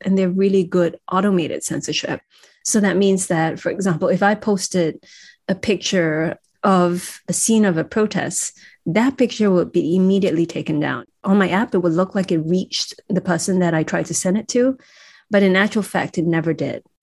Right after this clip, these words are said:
And I've had that happen to me multiple times, not just with pictures, but even P D F files, for example, like a P D F file of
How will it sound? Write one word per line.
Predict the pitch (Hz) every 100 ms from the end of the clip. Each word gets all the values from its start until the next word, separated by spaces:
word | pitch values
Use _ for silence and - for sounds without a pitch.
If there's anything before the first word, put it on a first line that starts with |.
| _ -
And | 196 202
I've | 208
had | 240 233
that | 220 196
happen | 196 190 196
to | 185
me | 180 175
multiple | 175 185 214 247 240
times, | 208 180 175
not | 160
just | - 160
with | -
pictures, | - 254 - 214 208 196
but | 170 165
even | 185 180 175 170 - - - -
P | 214
D | 185 185
F | 185
files, | 185 - - - -
for | - 151
example, | 151 151 139 135 - - -
like | 175 170 -
a | 180
P | - 196
D | 185
F | 175 -
file | 170 156 151 147 113 -
of | 156 156 156 -